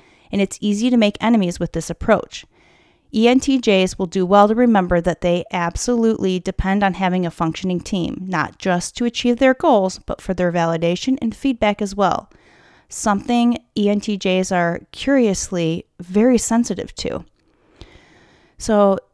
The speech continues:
these personality types are true powerhouses, and they cultivate an image of being larger than life, and often they are.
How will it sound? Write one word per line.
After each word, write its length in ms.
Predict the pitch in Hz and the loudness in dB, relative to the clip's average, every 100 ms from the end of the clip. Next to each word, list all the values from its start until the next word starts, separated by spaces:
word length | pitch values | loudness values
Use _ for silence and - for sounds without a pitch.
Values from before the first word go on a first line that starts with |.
| - | -6
these 480 | 233 262 285 294 - | 0 4 6 4 2
personality 540 | 254 226 208 185 175 | 0 2 2 0 0
types 320 | - 180 170 - | 0 -2 -2 -2
are 300 | 185 180 - - | -2 -2 -6 -6
true 380 | 202 190 190 - | -2 -2 -4 -6
powerhouses, 760 | - 170 165 - - - - - | 0 0 0 -4 -8 -8 -12 -6
and 160 | 175 180 | -2 -2
they 80 | |
cultivate 720 | 170 - 240 - 196 165 - - | -2 -2 -2 -2 -4 -6 -6 -8
an 180 | 185 - _ _ _ _ _ _ | -8 -8 _ _ _ _ _ _
image 420 | 220 208 160 - | 0 0 0 -4
of 260 | - 180 185 | -8 -10 -4
being 400 | 220 214 208 202 - | 0 2 2 -2 -4
larger 400 | 185 190 202 262 | 2 4 4 6
than 160 | 302 | 6
life, 340 | 254 170 175 - _ _ - | 6 2 -6 -14 _ _ -4
and 140 | 185 | 2
often 380 | 196 190 208 180 | 4 4 0 2
they 160 | 165 160 | 4 6
are. 360 | 175 - - | 6 6 0